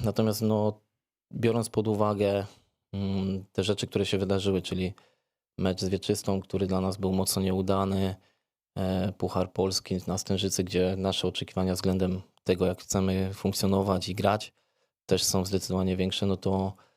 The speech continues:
to ta poprzeczka idzie w górę bardzo mocno, bo Chojniczanka ma świetną kadrę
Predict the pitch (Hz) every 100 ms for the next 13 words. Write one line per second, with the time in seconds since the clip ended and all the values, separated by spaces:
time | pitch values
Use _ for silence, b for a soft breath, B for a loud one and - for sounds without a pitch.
0 | b _ _ _ _ _ - - 98 101
1 | 107 - 104 95 98 101 98 98 98 95
2 | 98 98 98 101 98 - 104 101 92 95
3 | 98 - 98 98 95 92 87 - 92 95
4 | 95 98 101